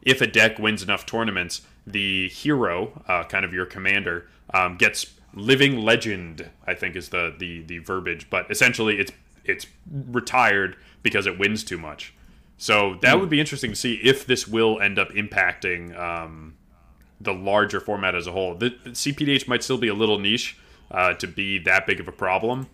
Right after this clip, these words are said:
Speaker 1: Um, but now that we have the data, you can be like, "Listen, you know, this card is clearly a problem or is in a decks that win ninety percent of the time, et cetera, et cetera." It opens up a lot of interesting data-driven, um,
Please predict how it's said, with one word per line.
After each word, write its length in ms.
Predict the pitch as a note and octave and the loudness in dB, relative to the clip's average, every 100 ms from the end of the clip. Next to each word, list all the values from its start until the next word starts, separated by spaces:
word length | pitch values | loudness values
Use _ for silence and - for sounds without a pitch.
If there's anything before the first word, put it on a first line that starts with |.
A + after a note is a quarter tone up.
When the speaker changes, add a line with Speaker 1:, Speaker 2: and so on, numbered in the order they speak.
| - | -6
Speaker 1:
Um, 520 | F#2 F2 E2+ D#2+ D#2+ - | -2 -2 -4 -8 -18 -2
but 240 | G2+ F#2 G#2 | 2 2 4
now 180 | A2 | 4
that 80 | B2+ | 6
we 80 | A2+ | 6
have 120 | A2 | 4
the 60 | F#2 | 4
data, 260 | G2+ B2 G2+ | 4 4 4
you 100 | F#2 | -2
can 100 | G2 | -2
be 100 | G2 | 0
like, 200 | F#2 F2 | 0 0
"Listen, 320 | B2 F#2+ D2+ | 0 -2 -8
you 80 | F2 | -4
know, 160 | F2 - - _ - | -4 -4 -14 _ 0
this 200 | C3 - | 2 4
card 340 | B2 A#2 G#2+ | 6 6 6
is 80 | F#2 | 0
clearly 400 | - B2 A#2 G2+ | 0 2 2 2
a 40 | |
problem 460 | - A2+ G#2+ G#2+ G#2 | 0 4 4 4 -2
or 200 | F#2+ F2+ | -2 -2
is 100 | F2+ | -2
in 200 | F#2+ F2 - - | -4 -6 -16 -8
a 100 | G2+ F#2+ - | -6 -6 -2
decks 300 | A#2+ A2 - | 2 2 2
that 200 | G#2+ F2+ | 0 0
win 460 | G#2 G2+ G2 G2 G2 | 2 2 2 -6 -4
ninety 300 | G2+ G#2 G#2 | 0 0 -2
percent 340 | G#2+ G#2 F#2 | -4 -4 -2
of 80 | F2 | -4
the 60 | |
time, 320 | - F#2+ F#2 F2 | -2 0 0 -4
et 80 | |
cetera, 260 | - G2 E2+ | -4 -4 -4
et 60 | - | -2
cetera." 320 | A2 G2+ E2+ | 0 0 -2
It 60 | F2+ | -2
opens 260 | A2 B2 | -2 -2
up 80 | G2 | -4
a 60 | F2+ | -2
lot 260 | F2+ F#2 | 0 0
of 160 | F2+ F2 - _ _ | -2 -6 -20 _ _
interesting 480 | C3+ - A2 B2+ G#2+ | 0 0 -4 -4 0
data-driven, 720 | G2 G2+ F#2 G2 F2+ F2+ F2 | 0 0 0 -4 -2 -4 -4
um, 640 | F2 F2+ E2+ E2 D#2 D#2 | -6 -4 -4 -6 -12 -16